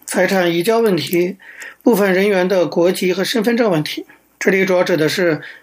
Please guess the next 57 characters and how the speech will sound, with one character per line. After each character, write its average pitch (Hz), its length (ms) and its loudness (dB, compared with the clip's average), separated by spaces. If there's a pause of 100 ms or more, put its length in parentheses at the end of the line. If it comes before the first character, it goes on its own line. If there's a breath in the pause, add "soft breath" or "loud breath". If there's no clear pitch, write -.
(180 loud breath)
那 202 140 2
些 196 220 0
土 - 280 -12
生 220 160 2
葡 208 140 -2
萄 175 100 4
牙 160 160 0
人 165 300 -4 (180)
和 185 180 2
持 190 200 0
两 180 180 0
种 208 140 2
以 - 20 4
上 156 220 0
国 180 120 0
籍 180 140 0
的 175 80 0
人， 233 160 -4 (540)
以 190 160 4
及 185 280 0 (380)
东 208 160 2
方 208 180 2
基 208 140 0
金 220 140 2
会 208 160 2
的 170 80 0
问 185 120 -2
题。 - 200 -8 (1000)
虽 - 160 0
然 254 120 4
中 262 120 4
方 247 200 2
反 170 180 0
复 202 100 0
讲 180 240 0
解 180 140 0
啊， 151 320 -2
解 180 160 -2
决 190 140 0
这 214 100 0
些 175 140 0
问 165 120 0
题 156 300 0
对 165 160 0
于 180 60 0
澳 175 100 2
门 160 180 0
回 165 200 -2
归 185 400 0 (200 loud breath)
非 214 160 2
常 185 160 2
的 175 120 2
必 190 160 0
要 180 120 4
和 165 120 0
迫 202 180 -2
切， 254 300 -4